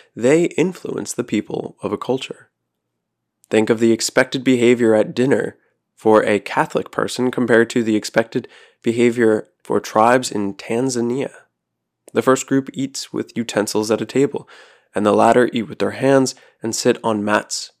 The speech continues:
or short stools. Again, no one is better or worse than the other. They're simply different. And we can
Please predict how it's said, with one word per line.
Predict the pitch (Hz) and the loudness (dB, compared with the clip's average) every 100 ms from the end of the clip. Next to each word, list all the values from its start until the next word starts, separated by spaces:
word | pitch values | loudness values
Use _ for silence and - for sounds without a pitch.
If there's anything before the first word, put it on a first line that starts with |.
| _ _ _ - | _ _ _ -4
or | 101 | -2
short | - 104 104 | -2 -8 -6
stools. | - - 117 104 147 - _ _ _ _ _ _ _ _ _ _ _ _ _ _ _ - | -8 -4 -4 -4 -10 -20 _ _ _ _ _ _ _ _ _ _ _ _ _ _ _ 0
Again, | 107 139 101 - | 4 4 2 -8
no | 110 104 113 | 0 6 6
one | 131 120 127 127 | 6 6 4 2
is | - 107 | -4 -8
better | - 110 98 101 101 | -6 -4 2 2 2
or | - 110 | 2 0
worse | 113 110 110 - | 2 0 0 0
than | 113 | 2
the | 110 | 4
other. | 120 - 170 _ _ _ - | 2 0 -6 _ _ _ -8
They're | 104 | -6
simply | - 104 104 | -2 -4 -4
different. | 101 107 - - _ _ _ _ _ _ - | -6 -8 -10 -16 _ _ _ _ _ _ -14
And | 101 | -4
we | 113 147 | 0 0
can | - 104 104 | 0 -4 -4